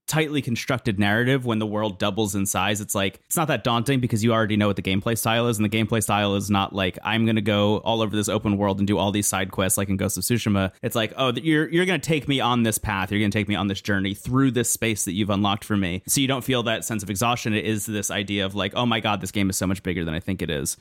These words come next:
And that's, that's, that's a cool moment in God of War that I, I agree with you. Uh, in Ghost of Tsushima, 'cause for both you and I, I think we felt so compelled to do, like, every side quest, and then not realizing that that opening island was, like, just the tutorial island, that the game was gonna double in size after you beat a story mission there, and then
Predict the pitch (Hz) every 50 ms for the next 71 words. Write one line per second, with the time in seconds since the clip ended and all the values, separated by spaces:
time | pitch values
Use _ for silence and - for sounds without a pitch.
0 | - - 113 120 120 113 - - - - 160 160 - - - 165 156 151 143 131
1 | - 156 151 135 135 123 120 120 117 98 110 113 120 110 110 110 104 95 104 107
2 | 107 104 101 95 - - - 107 98 90 104 113 92 65 95 104 98 98 - 98
3 | 92 87 90 - - 80 78 78 64 95 - - - 98 101 110 95 - - -
4 | 139 135 - - 185 185 - 156 139 - 147 131 117 131 120 - - - - -
5 | - 143 123 113 - 117 151 156 143 127 123 139 143 139 135 127 123 110 113 117
6 | 117 110 107 101 101 - - 117 95 113 110 101 - 117 90 - - - 120 113
7 | - - 104 92 110 104 101 95 101 95 104 101 101 101 - - 104 98 87 107
8 | 101 - 98 92 101 104 - 131 135 143 143 - - - - - - _ - 110
9 | 117 117 113 107 110 - 117 127 127 120 127 85 101 104 120 123 123 120 117 110
10 | 110 113 98 101 104 101 98 101 101 - _ - 120 101 117 113 113 - - 135
11 | 135 - 131 120 113 113 110 113 120 120 123 117 104 101 101 - 101 101 - -
12 | 123 113 - - - 107 - 104 98 - - 117 117 123 123 117 110 101 101 85
13 | 92 104 101 98 101 98 98 101 104 101 113 104 104 107 110 107 104 - 113 104
14 | 98 95 107 107 92 104 95 95 98 95 - 98 95 95 95 95 95 - - -
15 | 113 113 - - 120 113 107 95 120 123 90 101 - - 131 131 135 139 127 117
16 | 110 - - 110 107 104 104 104 101 101 98 - - 139 143 147 143 143 143 143